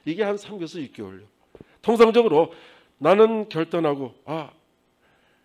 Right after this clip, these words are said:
애터미 회사, 제품, 마케팅 다 보고 이상 없고 참 괜찮다,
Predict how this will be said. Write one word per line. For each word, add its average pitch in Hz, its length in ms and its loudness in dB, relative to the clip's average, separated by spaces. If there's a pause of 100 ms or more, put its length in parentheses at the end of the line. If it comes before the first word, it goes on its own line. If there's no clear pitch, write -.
(380)
애터미 175 420 -4 (100)
회사, 165 420 -4
제품, 151 520 -10
마케팅 139 420 -12
다 127 160 -18
보고 139 280 -10
이상 143 280 -10
없고 160 360 -10
참 165 180 -16
괜찮다, 156 640 -6